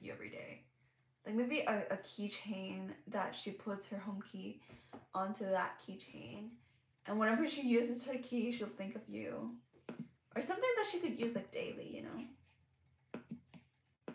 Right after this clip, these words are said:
Um, if it, if she's your girlfriend, then, um, I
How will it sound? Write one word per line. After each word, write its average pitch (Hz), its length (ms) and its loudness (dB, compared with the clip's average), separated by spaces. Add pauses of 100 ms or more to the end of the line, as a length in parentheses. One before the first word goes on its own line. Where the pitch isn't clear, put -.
(120)
Um, 208 460 -6 (420)
if 240 220 12
it, 240 200 12
if 226 140 2
she's 262 200 0
your 262 120 6
girlfriend, 196 520 4
then, 196 220 -4 (680)
um, 202 320 4 (800)
I 254 160 6